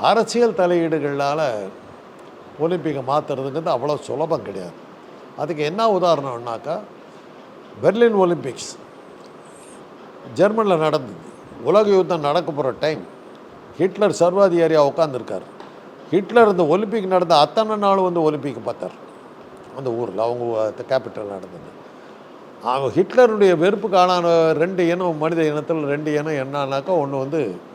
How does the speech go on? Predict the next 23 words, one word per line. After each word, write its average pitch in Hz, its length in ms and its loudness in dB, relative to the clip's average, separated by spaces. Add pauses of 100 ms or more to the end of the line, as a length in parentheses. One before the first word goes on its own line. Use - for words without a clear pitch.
(560)
கருப்பர் 170 420 4
இனம், 110 180 -4 (720)
நீக்ரோ, 143 320 0 (680)
இன்னொன்னு 180 260 2
வந்து 165 260 2
யூத 151 280 2
இனம். 98 320 -8 (1800)
அந்த 196 320 2
பெர்லின் 226 340 4
ஒலிம்பிக்ஸ்ல 190 600 2
வந்து 185 380 -2
இன்னைக்கு 226 500 4
வரலும் 208 240 0 (420)
தகர்க்க 226 420 4
முடியாத 190 480 4
சாதனைகளை 185 720 2
புரிஞ்சவர் 180 360 0
வந்து 185 320 -2
ஜெஸ்ஸி 175 240 0
ஓவன்ஸுங்கிறவர். 135 800 0 (1300)
ட்ராக் 220 460 6
ஈவெண்ட்ஸ்லயும் 226 440 2
வந்தாரு, 151 360 2